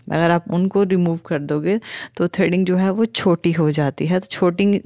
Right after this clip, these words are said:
हमने छोटी नहीं करनी, हमने थ्रेडिंग लंबी रखनी है। इस वजह से हमने एक्स्ट्रा हेयर जो कि उसकी लाइन में, हमारी थ्रेडिंग की लाइन में आ रहे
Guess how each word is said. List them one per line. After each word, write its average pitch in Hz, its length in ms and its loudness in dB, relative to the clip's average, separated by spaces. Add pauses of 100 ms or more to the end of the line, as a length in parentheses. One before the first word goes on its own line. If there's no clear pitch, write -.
हमने 170 260 0
छोटी 185 340 -2
नहीं 180 240 0
करनी, 139 300 -8
हमने 151 280 -2
थ्रेडिंग 175 360 -2
लंबी 151 480 0
रखनी - 380 -8
है। 135 220 -8 (640)
इस 190 200 0
वजह 160 360 0
से 269 320 -2 (320)
हमने 180 240 2
एक्स्ट्रा - 420 -2
हेयर 170 400 0
जो 170 220 0
कि 202 260 -2
उसकी - 360 -2
लाइन 170 400 2
में, 143 140 2
हमारी 147 260 0
थ्रेडिंग 165 400 -2
की 190 100 -2
लाइन 156 420 0
में 175 140 -2
आ 143 180 -2
रहे 139 300 -4